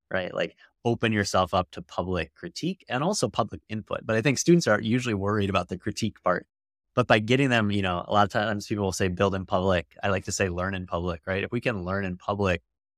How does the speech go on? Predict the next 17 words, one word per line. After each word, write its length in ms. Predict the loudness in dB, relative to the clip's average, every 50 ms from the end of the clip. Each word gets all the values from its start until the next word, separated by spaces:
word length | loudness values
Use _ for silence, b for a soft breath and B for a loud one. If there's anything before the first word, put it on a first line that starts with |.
| _ _
I 40 | -8
think 180 | -6 -6 -8 -10 _ _ 2
that's 220 | 2 2 2 2
an 140 | -2 -6 -6 _ _ _ _
important 540 | _ _ _ -10 -4 -4 -4 -2 -4 -4 -6
skill 560 | -6 -8 -6 -4 -4 -2 -2 -2 -2 -4 -8 _ _
for 140 | -10 -8 -4 -2
everybody, 600 | -2 -2 -2 -4 -4 -6 -6 -6 -6 -8 -10 -10 _ _ _ _ _ _ _ _ _
because 260 | -10 -2 0 0 0 2
you 200 | 0 -2 -2 -2
realize 580 | -2 -2 0 2 2 2 2 2 0 -2 -4
the 100 | -8 -12 -14
power 500 | -6 0 2 4 4 4 4 2 2 0
of 140 | -2 -2
input, 380 | -4 -6 -6 -8 -8 -10 -10 -10 -12 _ _
of 220 | -8 -8 -8 -6 -6
getting 440 | -6 -4 -4 -4 -4 -6 -8 -10